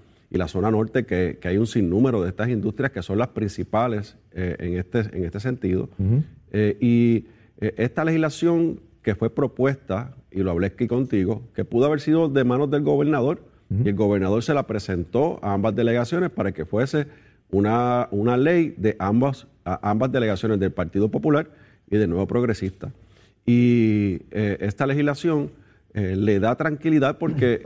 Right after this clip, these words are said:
Speaker 1: <clears throat> establece un, establece unos decretos por quince años, así que le permite a las, a estas industrias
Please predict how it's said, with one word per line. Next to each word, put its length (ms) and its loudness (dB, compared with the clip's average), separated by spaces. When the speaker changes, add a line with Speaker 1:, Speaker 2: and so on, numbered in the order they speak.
Speaker 1:
<clears throat> 120 -2
establece 600 0
un, 180 0
establece 640 -2
unos 200 2
decretos 420 0
por 340 -2
quince 440 0
años, 460 -2
así 200 -4
que 240 -2
le 220 2
permite 680 2
a 60 0
las, 200 -4
a 100 -2
estas 220 -4
industrias 640 0